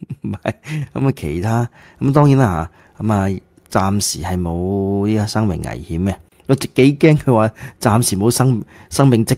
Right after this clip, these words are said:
象啊，唉，真-，<laughs> 好彩唔係，唉，我，即係你知佢哋比較流啦吓，啲字又唔知點啊。嗱，噉我哋睇返呢，呢個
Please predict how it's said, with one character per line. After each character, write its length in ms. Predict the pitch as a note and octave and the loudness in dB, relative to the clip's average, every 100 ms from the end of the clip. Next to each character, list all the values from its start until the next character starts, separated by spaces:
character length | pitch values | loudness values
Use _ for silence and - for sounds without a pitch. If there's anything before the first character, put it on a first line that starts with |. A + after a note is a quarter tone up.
| - | 0
象 200 | A2 G2 | 2 2
啊， 160 | F#2+ F2 | 0 0
唉， 180 | A2 A#2 | 2 0
真-， 260 | A#2 - D#3+ - - - - - | 0 0 -2 -2 -18 -16 -14 -14
<laughs> 560 | - - - - F#3 B2 | -16 -20 -20 -8 -4 0
好 120 | C3 | 0
彩 320 | - A2+ A2+ | 2 0 0
唔 80 | F2+ | -2
係， 260 | D2+ D#2 | -4 -6
唉， 260 | D2 F#2+ F#2+ | -6 -6 -4
我， 220 | F2+ G2 A#2 - - - - | -4 -4 -4 -6 -20 -20 -4
即 120 | A#2 | -2
係 60 | G2 | 0
你 100 | G2+ | 0
知 120 | A#2 | -2
佢 100 | A2 | 0
哋 160 | F#2+ F2 | -2 -2
比 140 | G#2 | -2
較 100 | A2 | -2
流 340 | F2 C#2+ E2 | -2 -6 -6
啦 120 | G2 G2 F2+ - - - - B2 | -4 -4 -4 -8 -14 -20 -8 -6
吓， 60 | |
啲 40 | A#2+ | -6
字 200 | - F2+ | -6 -6
又 100 | D#2 | -6
唔 80 | |
知 80 | F2 | -6
點 200 | G2+ F2 | -6 -4
啊。 80 | F#2 - _ _ | -6 -8 _ _
嗱， 160 | - D#2 | -8 -4
噉 40 | B2 | -2
我 60 | |
哋 60 | A#2+ | -2
睇 260 | - G2 A#2 | -2 -2 0
返 260 | A#2+ A2+ | 0 0
呢， 100 | A#2 - _ _ | -2 -6 _ _
呢 140 | A#2 A#2 | -2 0
個 320 | G2 G2 | 0 0